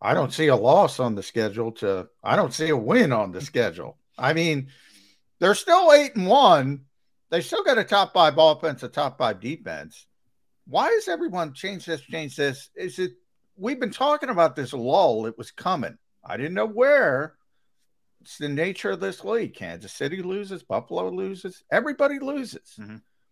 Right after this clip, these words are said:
Speaker 1: These games happen. Why does everyone want immediate change? And by the way, the Eagles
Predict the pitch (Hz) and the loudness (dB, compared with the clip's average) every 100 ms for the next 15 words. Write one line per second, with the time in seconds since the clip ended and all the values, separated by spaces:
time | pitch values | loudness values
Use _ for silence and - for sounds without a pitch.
0 | _ _ 208 240 - 247 240 226 247 285 | _ _ -6 -4 0 0 0 -4 -4 -6
1 | 233 - - _ _ _ _ _ _ _ | -8 -12 -14 _ _ _ _ _ _ _
2 | _ - 143 262 339 277 262 269 247 240 | _ -2 4 4 2 -2 -4 -4 -4 -4
3 | 208 180 185 190 - _ _ _ - 160 | -4 -2 -2 -2 -8 _ _ _ -6 -4
4 | 156 196 240 254 208 - - 180 170 85 | -4 -4 -2 -2 -2 -4 -8 -8 -6 -10
5 | - - 220 233 302 349 311 349 330 233 | -12 -4 -2 4 4 4 2 0 0 -4
6 | 320 339 220 247 233 - | -6 0 0 0 -6 -20